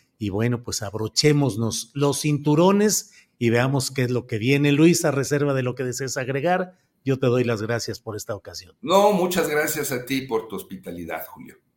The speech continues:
Speaker 1: Luis, gracias y hasta pronto.
Speaker 2: Dios.
Speaker 1: Gracias.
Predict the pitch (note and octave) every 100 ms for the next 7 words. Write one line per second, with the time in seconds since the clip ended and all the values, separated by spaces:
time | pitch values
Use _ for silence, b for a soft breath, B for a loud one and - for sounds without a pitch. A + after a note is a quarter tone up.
0 | _ _ b b _ D#3+ D#3+ - - C#3
1 | D#3 - C3+ A2 A2+ A#2+ A#2+ G#2+ F2 F#2+
2 | _ _ _ _ _ F2+ E2+ - - -
3 | -